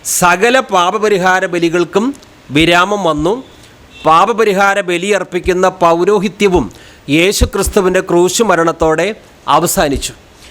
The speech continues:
പക്ഷേ ഇന്നും പലരും എബ്രായ ലേഖനം ഏഴ്, എട്ട്, ഒമ്പത്, പത്ത് അധ്യായങ്ങൾ വായിച്ചാലും അതിൽ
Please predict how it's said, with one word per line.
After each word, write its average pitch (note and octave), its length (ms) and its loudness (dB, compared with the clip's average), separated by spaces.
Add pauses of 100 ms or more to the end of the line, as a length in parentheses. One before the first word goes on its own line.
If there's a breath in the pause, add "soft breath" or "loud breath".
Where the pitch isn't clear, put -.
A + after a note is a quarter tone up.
(160 loud breath)
പക്ഷേ A3+ 360 2 (220)
ഇന്നും F#3 280 2
പലരും G#3 420 2
എബ്രായ F3+ 420 0
ലേഖനം G#3 440 -2
ഏഴ്, F#3 300 0 (120)
എട്ട്, G3 240 -4
ഒമ്പത്, F#3+ 420 -2
പത്ത് F#3+ 380 -2
അധ്യായങ്ങൾ F3+ 680 0
വായിച്ചാലും E3+ 680 -2 (640 loud breath)
അതിൽ F3 260 2